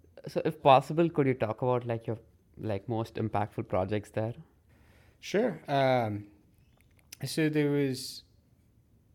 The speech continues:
Speaker 2: maybe three I'll touch on. You know, one, um, the company I was at,
Speaker 1: Mm-hmm.
Speaker 2: um, at the time,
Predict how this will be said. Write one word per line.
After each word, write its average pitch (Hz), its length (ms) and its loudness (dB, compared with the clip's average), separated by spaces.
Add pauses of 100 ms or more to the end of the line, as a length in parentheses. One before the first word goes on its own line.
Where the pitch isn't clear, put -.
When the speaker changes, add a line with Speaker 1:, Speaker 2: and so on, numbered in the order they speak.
(120)
Speaker 2:
maybe 165 300 -4 (300)
three 165 180 0
I'll 127 100 2
touch 143 300 -4
on. 113 200 0
You 117 80 -2
know, 120 120 -2
one, 151 440 -2 (100)
um, 113 500 -6 (840)
the 131 100 -6
company 151 340 -2
I - 20 0
was 117 220 -4
at, 110 460 -4
Speaker 1:
Mm-hmm. 131 220 2
Speaker 2:
um, 104 320 -6
at 135 100 -14
the 120 100 -8
time, 113 640 -6